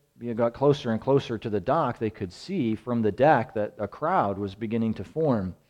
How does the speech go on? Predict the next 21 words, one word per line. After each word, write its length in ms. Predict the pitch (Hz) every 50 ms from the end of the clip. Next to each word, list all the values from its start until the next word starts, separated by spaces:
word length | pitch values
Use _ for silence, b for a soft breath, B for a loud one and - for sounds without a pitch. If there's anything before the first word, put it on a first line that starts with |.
| b b b b b b b b b b b b b _ -
um, 240 | 110 104 98 98 92
there 220 | 104 104 107 110
at, 120 | 110 107 -
at 140 | 139 113 -
the 80 | 110
dock. 400 | 101 151 165 135 95 90 - - - - _ _ _ _ _ _ _ _ -
And 140 | 113 113 113
as, 240 | 117 120 120 110 -
as 160 | 139 117 101
they 140 | 117 110 101
got 200 | 104 98 - -
closer, 460 | - 117 127 127 - - 160 160 147
there, 280 | 117 117 107 104 104
there 160 | 101 110 107 107
were 120 | 110 110
banners, 540 | 101 113 131 185 233 208 143 110 92 92 -
and 100 | 110 98 -
people 260 | 127 127 - 139 120
started 440 | - - 139 123 123 123 117 107 -
to 100 | 127 117
wave. 480 | 120 175 240 226 143 113 98 85 -